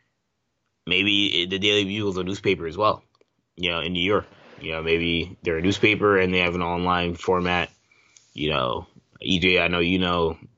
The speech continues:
that, like, a lot of these newspapers and these paper companies now are going to digital platforms and,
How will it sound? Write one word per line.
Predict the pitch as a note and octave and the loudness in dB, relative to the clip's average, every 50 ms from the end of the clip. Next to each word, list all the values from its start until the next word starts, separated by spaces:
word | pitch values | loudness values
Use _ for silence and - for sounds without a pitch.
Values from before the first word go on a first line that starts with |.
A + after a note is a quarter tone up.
| _ _ _ | _ _ _
that, | - D#2+ C2+ G#1 C#2+ | -4 -4 -2 -2 -2
like, | D#2+ D2+ D2+ | -2 0 2
a | E2 | 2
lot | F2 F2+ G#2 A2 | 2 4 4 4
of | G#2+ G#2+ | 4 2
these | G#2 G2 G2+ | 2 2 0
newspapers | G#2 A2 G2+ - A2 G#2+ G2+ G#2 G#2+ G#2+ G#2 F#2+ F2+ | -2 -2 0 2 2 2 4 2 0 0 0 -2 -2
and | F#2 F2+ F2 E2+ F2 - - _ - - - _ _ | -4 -4 -4 -6 -8 -12 -14 _ -20 -20 -20 _ _
these | - G2+ F2+ | -6 -4 0
paper | - A2+ A2+ G#2+ G#2 G2+ | 2 2 2 2 2 0
companies | A2+ A2 G#2 G#2+ A2 G#2+ G2 | 0 -2 0 -2 -2 -2 0
now | G2+ G2+ G#2 G#2+ A2 | 0 0 2 2 2
are | A2 G2+ | 2 2
going | F#2 G#2+ A2+ A2+ | 0 0 0 0
to | A2 G2 | 0 -2
digital | F#2 G#2+ A2 A2+ A#2 A2+ A2 G2+ | -2 -2 -2 -2 -2 -2 -2 -2
platforms | G#2+ B2 B2+ B2 - F#2 F2 E2+ D#2+ D#2 C#2 - | -2 -2 -4 -2 -6 -8 -8 -8 -8 -10 -12 -14
and, | - - - - | -16 -16 -18 -18